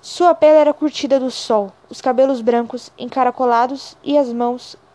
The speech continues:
calo-, calosas, como se tivesse passado a vida trabalhando em uma oficina mecânica.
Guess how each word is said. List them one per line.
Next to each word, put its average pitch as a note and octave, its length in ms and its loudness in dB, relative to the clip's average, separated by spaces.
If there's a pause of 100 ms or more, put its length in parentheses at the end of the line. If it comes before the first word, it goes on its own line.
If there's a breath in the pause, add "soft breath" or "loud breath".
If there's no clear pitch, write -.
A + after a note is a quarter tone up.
(140)
calo-, D#4 340 2 (140)
calosas, A#3+ 920 0 (460 soft breath)
como C4+ 200 -2
se C4+ 120 -8
tivesse C4 360 0
passado B3 360 -2
a B3 60 2
vida D4 260 -2
trabalhando A#3 600 -2
em B3+ 120 -8
uma C4 120 -4
oficina B3 460 -6
mecânica. A3 540 -6